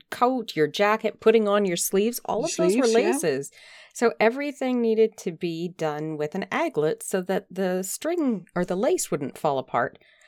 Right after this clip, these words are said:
Speaker 1: So they were
Speaker 2: Mm.
Speaker 1: very common.
Speaker 2: Yeah.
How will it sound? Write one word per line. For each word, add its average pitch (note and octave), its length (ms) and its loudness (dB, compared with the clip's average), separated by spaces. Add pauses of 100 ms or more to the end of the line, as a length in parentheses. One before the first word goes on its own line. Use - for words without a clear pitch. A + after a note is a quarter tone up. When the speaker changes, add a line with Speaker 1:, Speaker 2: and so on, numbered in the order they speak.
(120)
Speaker 1:
So - 180 0
they C4+ 140 4
were D4 140 4
Speaker 2:
Mm. D#3 160 -2
Speaker 1:
very B3+ 320 6
common. A3 580 -6 (540)
Speaker 2:
Yeah. B3 240 0